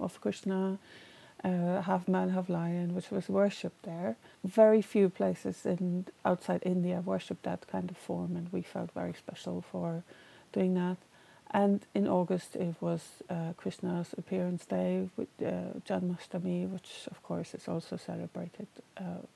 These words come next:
with fasting and feasting and everything. And in practice, those festivals meant two things for me. I would see my guru, and, uh, which meant being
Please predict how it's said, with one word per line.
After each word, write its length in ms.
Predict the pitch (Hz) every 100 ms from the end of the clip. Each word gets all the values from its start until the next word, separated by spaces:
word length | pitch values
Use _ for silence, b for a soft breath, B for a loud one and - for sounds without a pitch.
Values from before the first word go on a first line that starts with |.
| _
with 400 | 190 175 - - B B B B B -
fasting 640 | 175 165 - 180 175 180
and 140 | 180
feasting 680 | 170 196 180 - 196 202 202
and 220 | 202 196 196 - - -
everything. 540 | 175 170 - 165 170 B B B B B B
And 160 | 202 208
in 180 | 226 226
practice, 640 | - 269 269 - 220 165
those 240 | 202 196
festivals 580 | - 208 - 190 180 175
meant 240 | 180 175 -
two 240 | - 247
things 320 | - 220 214
for 140 | - 208
me. 240 | 233 262
I 140 | 196
would 140 | 185 190
see 140 | -
my 200 | 220 202
guru, 480 | 185 175 90 175 202 - B B B B B B B - _ -
and, 560 | 190 190 185 185 180 - - 240 -
uh, 300 | - 175 170 -
which 200 | 180 -
meant 440 | 180 170 165 - -
being 400 | - 180 175 175